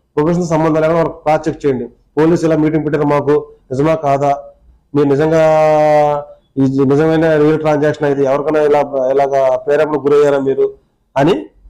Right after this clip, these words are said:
క్రాస్ చెక్ చేస్తే వాళ్ళు రియలైజ్ అవుతారు. అప్పుడైనా కనీసం దాన్ని మనం అరికట్టగలుగుతాం. కానీ ఒకళ్ళని సేవ్ చేసిన మనం చేసిన అవుతామని మీకు తెలియజేస్తున్నాం.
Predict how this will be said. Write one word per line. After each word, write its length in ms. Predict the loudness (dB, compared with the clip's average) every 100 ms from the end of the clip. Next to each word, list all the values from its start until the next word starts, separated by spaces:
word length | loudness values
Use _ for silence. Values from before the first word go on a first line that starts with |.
| -10
క్రాస్ 240 | -2 -2 -2
చెక్ 140 | -6
చేస్తే 160 | -4 0
వాళ్ళు 260 | 0 0
రియలైజ్ 260 | 2 2 2
అవుతారు. 280 | 0 0 -2
అప్పుడైనా 260 | -2 -2
కనీసం 480 | -2 0 -2 -2 -2
దాన్ని 220 | 0 2
మనం 160 | 2 2
అరికట్టగలుగుతాం. 580 | 2 2 2 2 2 -6 _ _ _
కానీ 220 | 2 4 4
ఒకళ్ళని 300 | 4 4 4
సేవ్ 240 | 4 4
చేసిన 180 | 4 4
మనం 180 | 2 2
చేసిన 360 | 2 2 2 2
అవుతామని 360 | 2 2 2
మీకు 380 | 0 -2 _ -2
తెలియజేస్తున్నాం. 640 | 2 4 4 4 0 -2